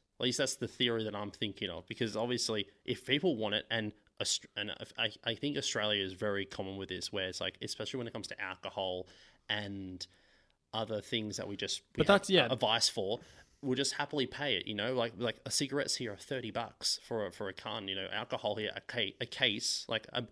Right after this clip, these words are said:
Speaker 1: a case of White Claw in Australia is nearly a hundred.
Speaker 2: Nearly a hundred bucks, yeah.
Speaker 1: Whilst in America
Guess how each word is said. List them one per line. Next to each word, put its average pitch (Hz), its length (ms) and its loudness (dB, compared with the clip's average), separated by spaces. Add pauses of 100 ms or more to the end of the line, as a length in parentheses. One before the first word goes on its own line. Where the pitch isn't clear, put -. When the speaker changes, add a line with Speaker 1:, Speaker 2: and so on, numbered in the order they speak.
(340)
Speaker 1:
a 120 80 -2
case 170 240 4
of 131 100 2
White 101 300 -2
Claw 104 260 0
in 98 100 -4
Australia 98 640 0
is 104 240 -2 (460)
nearly 156 320 0
a 135 60 6
hundred. 120 440 -2
Speaker 2:
Nearly 196 240 12
a 156 60 10
hundred 170 240 6
bucks, 165 260 8
yeah. 156 180 10
Speaker 1:
Whilst 123 500 6
in 131 120 2
America 117 720 -2